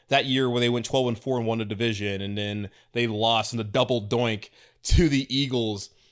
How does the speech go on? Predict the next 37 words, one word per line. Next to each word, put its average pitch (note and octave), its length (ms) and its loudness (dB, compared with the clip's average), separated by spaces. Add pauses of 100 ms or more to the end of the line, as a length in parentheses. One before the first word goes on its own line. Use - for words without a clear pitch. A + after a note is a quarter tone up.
(200)
in C#3 180 0
that A#2+ 240 2
wild A#2+ 320 4
card A2+ 260 0
game A#2 340 2
in G#2+ 100 -4
Chicago. A2+ 680 2
And A2 100 -2
Matt A#2+ 220 0
Nagy B2+ 220 2
was A2+ 120 -2
like, A2+ 80 -6
"Oh, C#3 160 0
the B2 100 -4
kicker C#3 300 0
is A2+ 100 -2
the A#2 40 -2
reason A#2 320 -2
why A2+ 160 2
we A#2 100 0
didn't A#2 180 0
win A#2 100 -2
the A2 80 0
Super B2+ 180 0
Bowl," F#2 180 -4
which F#2 160 -8
was, A2 120 -6
like, G2+ 100 -10
clearly D#3+ 320 0
not A#2 220 0
the G2 60 -12
case, A2+ 380 0
as G#2 120 -4
his F#2+ 140 -8
offense A2 440 -2
has F#2+ 140 -10
deteriorated, A2+ 800 -2